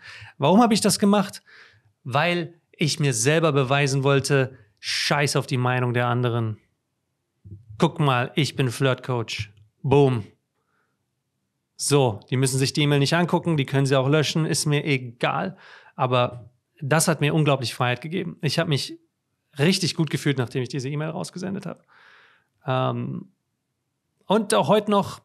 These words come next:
bei, bei Jahrestreffen, dann bekomme ich immer wieder mal mit, dass das irgendwie über Ecken sagen die mir, „Oh, dieses eine Mädel von dort, die hat, die du ja kennst,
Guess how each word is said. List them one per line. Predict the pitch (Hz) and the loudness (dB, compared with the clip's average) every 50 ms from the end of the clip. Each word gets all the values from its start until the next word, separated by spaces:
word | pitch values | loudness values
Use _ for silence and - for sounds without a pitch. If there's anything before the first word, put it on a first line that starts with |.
| _ _ _ | _ _ _
bei, | - 165 160 165 165 160 | -2 0 0 2 0 0
bei | 151 147 143 | 2 2 2
Jahrestreffen, | 143 156 165 180 170 165 160 - - 165 160 - - 165 156 | 4 4 4 2 2 2 0 0 0 0 0 2 2 0 2
dann | 151 147 147 143 | 2 2 0 -2
bekomme | 143 139 - 170 156 | -2 0 0 0 2
ich | 139 - | 2 2
immer | 175 156 156 | 2 2 2
wieder | 147 151 147 147 | 4 4 4 4
mal | 147 147 | 2 2
mit, | 143 147 151 147 - | 2 2 0 0 0
dass | 151 135 - - | -2 -2 -2 -2
das | - 143 127 - - | -2 -2 -2 0 -2
irgendwie | 170 151 151 143 143 143 | -2 -2 -2 -2 -2 -2
über | 170 156 135 147 - 170 | 0 0 0 0 0 -2
Ecken | 156 147 - 156 147 | -4 -4 -4 -4 -2
sagen | 139 147 143 143 143 | 0 0 0 0 0
die | 143 | 0
mir, | 143 135 - 165 | -2 -2 -2 -4
„Oh, | 165 165 | -6 -6
dieses | 202 190 156 143 143 160 | -6 -6 -4 -4 -6 -4
eine | 180 185 185 170 | -4 -2 0 0
Mädel | 160 165 175 170 151 | 0 0 0 -2 -2
von | - 160 143 | -2 -4 -2
dort, | 135 156 170 170 165 | 0 2 0 0 0
die | 160 143 | -2 -2
hat, | 147 143 143 - - - - - - - - | -4 -4 -6 -10 -16 -20 -20 -20 -18 -10 -6
die | 147 | -2
du | 143 | 0
ja | 151 147 143 | 0 0 -2
kennst, | 143 - 175 165 165 165 - - | -2 -2 -2 -2 -2 -2 -6 -10